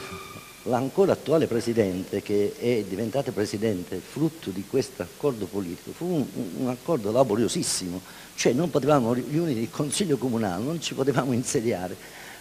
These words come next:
perché non c'era un indirizzo comune a raggiungere questo obiettivo. E quello fu il primo segno di una falsa partenza, perché quella forza civica che per un pelo non aveva fatto raggiungere questa città un risultato diverso,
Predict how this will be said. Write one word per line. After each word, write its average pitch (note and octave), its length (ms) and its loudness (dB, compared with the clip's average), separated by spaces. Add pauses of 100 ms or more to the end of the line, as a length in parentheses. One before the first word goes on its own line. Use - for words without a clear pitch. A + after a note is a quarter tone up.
(120)
perché D3+ 260 2
non F3 220 6
c'era B2 480 6 (760)
un F3 140 4
indirizzo D#3+ 580 4
comune C3 460 8
a C3 40 6
raggiungere A#2 600 4
questo G#2+ 300 -2
obiettivo. - 540 -8 (1000)
E - 560 0
quello G#3 220 8
fu C#3 180 6
il C3+ 100 6
primo D#3 280 4
segno E3 360 6
di A2 100 0
una A#2 140 0
falsa A2 300 0
partenza, F2+ 640 -2 (680)
perché B2 540 4 (1080)
quella C#3+ 400 8
forza - 540 4
civica A2+ 680 2
che C#3 420 4
per B2 160 -2
un C3 220 0
pelo C3 400 6
non G#2+ 180 0
aveva A#2+ 340 8
fatto C#3 300 2
raggiungere A2 460 0
questa A2+ 260 -4
città A2+ 200 -4
un A2 140 -2
risultato A#2 480 2
diverso, A#2+ 560 0